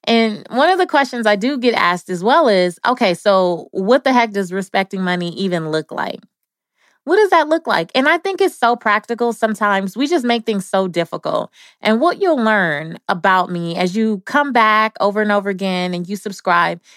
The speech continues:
is that I'm really into practical tips. Like, I'm into things that you can turn this device off, whatever device you're listening on, and go and do something and take action right now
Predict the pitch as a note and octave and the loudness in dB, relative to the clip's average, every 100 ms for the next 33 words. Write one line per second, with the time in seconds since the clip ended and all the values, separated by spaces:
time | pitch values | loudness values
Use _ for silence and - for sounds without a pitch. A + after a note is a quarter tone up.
0 | _ - B3+ C4 - D#4 F4 C4+ C4+ A3+ | _ -2 2 2 2 0 2 2 2 0
1 | A3+ F#3 - - F#3 F#3 F#3 F3+ E3+ E3 | -4 -4 -6 0 0 -2 -8 -4 -2 0
2 | D#3+ F3 _ _ _ _ _ - C3+ - | -4 -8 _ _ _ _ _ -4 -4 -4
3 | - F#3+ F#3 - C#4 A#3+ B3 - A3 G3+ | -4 -2 2 2 0 0 -4 -4 -4 -4
4 | G3 G#3+ G#3 F#3+ F#3 A3+ - G3 F3+ E3+ | 0 0 0 -2 -4 -8 -4 -2 -2 -6
5 | F3 _ _ _ _ _ _ - A#3+ C#4 | -12 _ _ _ _ _ _ -4 0 2
6 | D#4+ D#4 C#4+ C#4 C#4 - - G3+ G3+ G3 | 2 2 2 2 0 -6 -4 0 2 2
7 | A3 G3 E3 F3+ A3 F#3 G3+ C4 C4 B3 | 2 2 2 2 0 0 0 2 0 2
8 | A#3 A3+ A3 G#3 G3+ G3+ F#3 E3 D#3+ E3 | 0 0 -2 0 -2 -2 -2 0 0 -2
9 | F#3 F#3 A3 A#3 G3+ G3 G3+ F#3+ F#3+ F#3+ | -2 2 2 2 -2 -4 -4 -4 -4 -6
10 | E3+ F3 G3 F3+ E3 F3 - E3+ D#3+ D#3 | -8 -6 -6 -2 -2 -2 -6 -4 -4 -2
11 | E3 D#3+ A3 D4+ | -2 0 0 -4